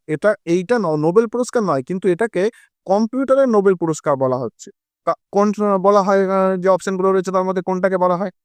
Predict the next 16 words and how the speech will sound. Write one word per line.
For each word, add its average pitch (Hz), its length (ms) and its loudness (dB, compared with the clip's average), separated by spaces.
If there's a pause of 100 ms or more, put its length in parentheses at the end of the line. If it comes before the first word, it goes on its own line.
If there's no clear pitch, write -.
(200)
এই 185 100 2
অপশনগুলো 220 520 2
রয়েছে 214 220 2
তার 190 120 2
মধ্যে 185 220 -2
যে 214 100 -4 (140)
এ 208 180 4
দেখতে 180 320 -2
পাচ্ছ, 156 340 -6 (420)
এতে 175 240 -2
লেখা 214 240 0
আছে 214 240 0 (140)
এএম, 208 500 0 (500)
যে 170 180 -4
এএম 220 340 4
পুরস্কারটা, 196 640 -2